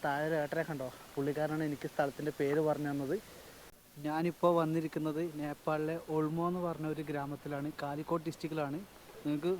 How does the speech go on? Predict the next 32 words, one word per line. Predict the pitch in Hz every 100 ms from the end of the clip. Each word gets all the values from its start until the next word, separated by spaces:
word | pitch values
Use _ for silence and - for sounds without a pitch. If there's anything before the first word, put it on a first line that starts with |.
| 160
ദൂരെ | 156 156 165
കാണുന്ന | 175 170 170 170
മൗണ്ടെയിൻസ് | 151 151 151 160
ശ്രദ്ധിച്ചാൽ | - 143 139 151
മനസ്സിലാവും, | 147 135 147 139 131
നല്ല | 135 147 147
ലോങ് | 151 165
ഡിസ്റ്റൻസ് | 156 - 151 151
ആണ് | 156 147
മൗണ്ടെയിൻസ് | 135 135 147 143
സ്ഥിതി | 135
ചെയ്യുന്നത്. | 143 147 139 190 - - - - - -
ഞാനിന്ന് | 170 180 202 196
സ്റ്റേ | 185 175
ചെയ്യാൻ | 175 190
പോകുന്നത് | 185 180 175
ഇവിടെ | 160 180 180
ഒരു, | 165 180 - 143
ഏ, | 147 139
ഹോട്ടലാണ്. | 143 143 165 135
ഹോട്ടൽ | 151 160
എന്ന് | 185 208
പറഞ്ഞാൽ | 190 196 240 - - -
നമ്മൾ | 160 160 190
വിചാരിക്കും | 165 170 165 175
പോലെ | 175 175 180
നല്ല | 147 151 156 156
വൃത്തിയോ | 151 - 170 165 156
കാര്യങ്ങളോ | 151 151 160
ഒന്നും | 160 185
ഉണ്ടാവില്ല, | 175 147 147 160 156
ആൾക്കാർ | 165 160